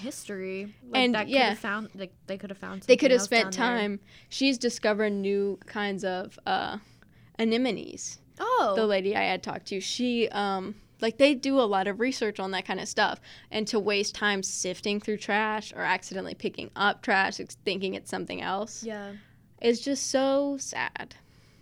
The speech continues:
Speaker 2: So sad.
Speaker 1: That makes me sad.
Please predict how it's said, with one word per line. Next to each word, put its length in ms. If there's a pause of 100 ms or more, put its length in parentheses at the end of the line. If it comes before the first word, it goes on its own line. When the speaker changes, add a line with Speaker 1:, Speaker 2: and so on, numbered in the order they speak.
(280)
Speaker 2:
So 180
sad. 200 (1200)
Speaker 1:
That 80
makes 220
me 80
sad. 420